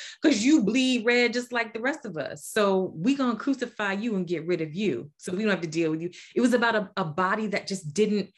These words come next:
right? They were thinking the Messiah would look like something else, that it wouldn't, the Messiah wasn't gonna come riding on a borrowed donkey. Messiah wasn't gonna come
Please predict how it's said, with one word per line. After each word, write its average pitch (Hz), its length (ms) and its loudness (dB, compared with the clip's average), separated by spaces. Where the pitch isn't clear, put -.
right? 165 220 0
They 202 120 4
were 208 140 4
thinking 247 520 -2
the 190 80 0
Messiah 190 640 -2
would 170 240 -4
look 196 200 -8
like 185 160 -6
something 160 400 -4
else, 196 340 0
that 175 120 0
it 175 140 -2
wouldn't, 208 240 -4
the 185 80 -2
Messiah 208 520 2
wasn't 190 240 -2
gonna 175 120 -4
come 196 460 0
riding 190 440 0
on 185 160 -2
a 143 60 -6
borrowed 143 560 -4
donkey. 202 640 -4
Messiah 233 480 2
wasn't 214 260 0
gonna 185 160 -2
come 196 540 0